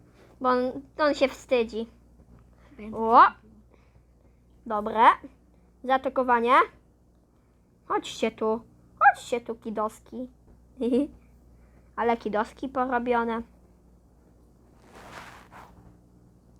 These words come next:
Speaker 1: Oj, Leon. O, panie, spal się. J-, jak?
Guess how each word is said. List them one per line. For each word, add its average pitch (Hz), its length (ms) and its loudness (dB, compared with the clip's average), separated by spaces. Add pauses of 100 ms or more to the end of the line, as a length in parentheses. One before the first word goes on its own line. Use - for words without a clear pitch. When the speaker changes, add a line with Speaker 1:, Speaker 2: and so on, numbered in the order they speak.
(1300)
Speaker 1:
Oj, 277 340 8
Leon. 233 480 6 (3750)
O, 311 460 6
panie, 294 500 4
spal 302 360 2
się. 220 280 -4 (420)
J-, - 160 -20 (440)
jak? 311 580 4